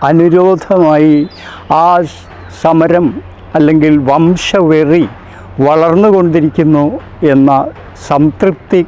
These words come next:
കാരണം ആയിരിക്കാം. ഗുജറാത്തിൽ നേരത്തെ അത് പരീക്ഷിക്കപ്പെട്ടു, വിജയിച്ചു. ഒരു രാജ്യത്തിൻ്റെ ഭരണം കയ്യിലായി. ഇനി പുതിയ ഒരു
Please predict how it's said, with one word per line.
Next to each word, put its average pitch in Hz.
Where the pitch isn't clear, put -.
കാരണം 135
ആയിരിക്കാം. 120
ഗുജറാത്തിൽ 165
നേരത്തെ 185
അത് 170
പരീക്ഷിക്കപ്പെട്ടു, 165
വിജയിച്ചു. 151
ഒരു 135
രാജ്യത്തിൻ്റെ 151
ഭരണം 139
കയ്യിലായി. 160
ഇനി 175
പുതിയ 220
ഒരു 190